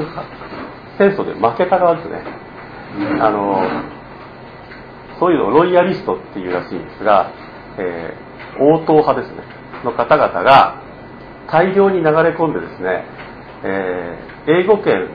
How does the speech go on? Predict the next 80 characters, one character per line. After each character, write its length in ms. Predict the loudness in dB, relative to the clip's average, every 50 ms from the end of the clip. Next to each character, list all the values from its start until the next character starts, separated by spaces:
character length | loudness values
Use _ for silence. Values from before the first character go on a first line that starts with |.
| -6 0 2
英 160 | 2 4 4
語 120 | 2 0
文 240 | 2 2 0 2 4
化 160 | 4 4 4
圏 180 | 2 -4 -4 -6
を 60 | -8
形 320 | -6 -2 -2 0 0 0
成 140 | -2 -4 -4
し 60 | -2
た 100 | -2 -2 -2
そ 100 | -2 -8
う 40 | -8
で 60 | -10
す。 40 | -16 -18 -18 -20 -20 -20 -20 -20 -20 -18 -18 -18 -18 -18 -18 -16 -6 0
で、 260 | 4 4 4 4 2 -4 -12 -16 -4 0
え 300 | 2 4 4 2 0 -4 -12 -18 -18 -18 -18 -18 -18 -18 -14 -6
ー、 40 | 0
当 160 | 2 2 2
時 80 | 4 2
の 100 | 0 2
ケ 100 | 0 0
ベ 100 | 0 0
ッ 100 | -2 -2
ク 60 | -4
っ 20 | -8
て 60 | -6
い 20 |
う 40 | -4
の 60 | -2
は 20 | -2
今 140 | 0 0 0
よ 60 | 0
り 80 | -2
も 120 | -6 -8 -6
ち 80 | -6
ょ 20 | -6
っ 40 | -6
と 80 | -6
で 140 | -6 -4 -2
か 80 | -2 -4
く 120 | -6 -6
て、 260 | -6 -2 -2 -2 -2 -4 -10 -18 -18 -20 -20 -20 -20 -20 -20 -18 -20 -20 -20 -20 -20 -20 -20 -20 -20 -20 -18 -18 -18 -18 -16 -16 -18 -18 -14 -4 2
で、 240 | 4 6 6 4 2 -6 -14 -10 -6 -4
そ 80 | -2
の 100 | 2 4
中 260 | 4 4 4 4 0 2
に 280 | 2 0 -2 -2 -4 -10 -16 -18 -20 -20 -20 -16 -8 -2
ロ 180 | 2 4 6
ア 220 | 8 8 6 6 4
ー 40 |
カ 100 | 2 2
ナ 120 | 2 2 0
ダ 120 | 0 -2
っ 20 | -6 -8 -14 -14 -6
て 60 | -2 0
呼 80 | 2
ば 100 | 4 4
れ 80 | 4 4
る、 260 | 2 2 0 -2 -2 -6 -10 -18 -20 -20 -18 -14 -8
そ 80 | -6
の 240 | -4 -4 -4 -4 -6 -6
フ 60 | -2
ラ 160 | 0 2 2 0
ン 120 | -2 -6
ス 60 | -8
文 220 | -6 -6 -6 -4 -2
化 120 | -2 -2
圏 180 | -2 -2 -6 -8 -6 -2
と 220 | 2 2 2 2 0
ア 80 | -4 -2
パ 280 | 2 4 4 6 4
ー 100 | 2 2
カ 80 | -2 -2
ナ 100 | 0 0
ダ 100 | -2 -4
と 100 | -6 -6
呼 80 | -8 -6
ば 100 | -4 -4
れ 80 | -2
る、 220 | 0 0 0 -2